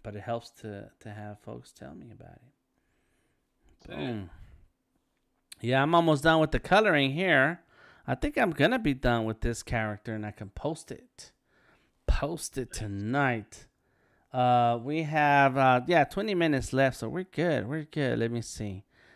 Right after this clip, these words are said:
Speaker 1: And this is, the, I don't know, the colors just went all crazy, and I'm okay with that because in Illustrator, I can add some gradients, and I can still do some gradients now.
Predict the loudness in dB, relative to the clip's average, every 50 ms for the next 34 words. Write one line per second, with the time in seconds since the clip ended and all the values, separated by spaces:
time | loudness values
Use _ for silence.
0 | _ _ -2 0 0 2 4 2 2 2 2 0 -2 0 2 4 6 6 6 6
1 | 4 4 2 2 2 -2 -2 0 0 2 2 2 0 -2 -4 -6 -4 -4 -2 -2
2 | 2 2 2 2 2 2 2 4 4 4 2 0 -2 -2 0 0 0 0 0 0
3 | -2 0 0 0 0 0 -2 0 0 0 0 0 -4 -10 _ _ -20 -20 _ _
4 | _ -10 -10 -8 -8 -10 -8 0 6 8 10 12 12 10 10 8 4 -2 -8 -14
5 | _ _ _ _ _ _ _ _ _ _ _ _ -2 -2 0 0 2 2 4 4
6 | 4 2 2 2 4 4 6 6 6 6 4 4 0 0 2 2 2 2 2 -2
7 | -2 -2 -2 0 2 2 2 2 0 -2 -4 -4 -2 0 2 2 4 4 2 2
8 | 0 0 -2 -2 -4 -6 -10 -8 -8 -8 -8 -10 -14 -14 -12 -10 -10 -10 -10 -10
9 | -10 -8 -10 -8 -6 -4 -4 -4 -4 -6 -8 -10 -8 -6 -4 -4 -2 -2 -2 -2
10 | -4 -6 -10